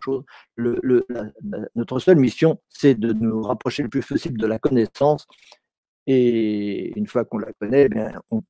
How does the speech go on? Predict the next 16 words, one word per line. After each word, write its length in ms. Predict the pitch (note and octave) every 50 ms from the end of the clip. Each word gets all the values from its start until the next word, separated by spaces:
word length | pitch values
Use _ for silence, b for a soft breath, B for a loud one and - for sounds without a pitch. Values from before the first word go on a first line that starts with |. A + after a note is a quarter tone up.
| _ _ _ - -
on 100 | A#2+ A2+ A2
doit 160 | A2+ A#2 G#2+
l'appliquer, 520 | G2 F2 - - - A#2+ - - C#3+ A#2+
bien 220 | G2 F#2 - G2 G2
sûr, 320 | - C3+ C#3 C3+ - G2+
et 80 | G2 F#2
on 80 | F#2
l'applique. 480 | - A2 - - - E3+ - - - - B B B B B B _ _ _ _ _ _ _ _
Et 120 | - A#2+ A2
on 80 | A2
peut 120 | - - A#2+
aussi 280 | A#2+ G#2+ - - D3
la 100 | A#2+ G#2+
transmettre 600 | - - A2+ G#2+ - - - C#3 C#3+ C#3 C#3+ -
d'ailleurs, 340 | - G#2 C3 D#3+ F#3 E3+ E3
puisque 300 | - D3+ - - - F3+